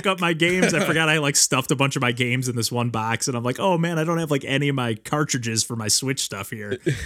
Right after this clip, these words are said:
Speaker 3: <laughs>
Speaker 2: uh, which is why it was nice to get that Turtles copy in the mail. Just like, okay, not that I don't have hundreds of other games downloaded right on my Switch,
Speaker 3: Uh-huh.
Speaker 2: but
Speaker 1: Right.
Speaker 2: still, it was just like, "Okay, guess I'll pop this in since I got nothing else."
Speaker 3: I mean, that's
Speaker 2: But,
Speaker 3: a
Speaker 2: uh,
Speaker 3: great one to pop in.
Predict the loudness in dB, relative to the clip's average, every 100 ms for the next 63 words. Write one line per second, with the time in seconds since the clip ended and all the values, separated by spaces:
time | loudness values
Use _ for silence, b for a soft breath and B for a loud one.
0 | 0 0 -2 -2 0 2 0 -2 -2 0
1 | 2 2 0 0 0 0 0 -2 -4 -6
2 | -4 -2 0 -2 -2 -4 -4 -6 -4 -4
3 | 0 0 -2 -4 -2 -2 -2 0 2 2
4 | 0 -2 -4 -6 -14 -16 -4 -2 -2 -4
5 | -4 -4 -4 -6 -6 -6 -6 -6 -8 -10
6 | -10 -8 -6 -2 0 0 0 0 0 0
7 | -2 -4 -6 -10 -4 0 0 0 -4 -2
8 | 0 0 0 -2 -2 -2 -4 _ _ _
9 | _ _ -2 0 0 0 -2 0 0 0
10 | -2 -2 0 0 -2 -4 -2 -4 -2 -2
11 | -4 -8 -8 -6 -8 -6 -4 -2 0 0
12 | 2 0 -2 -6 -8 -10 -8 -8 -8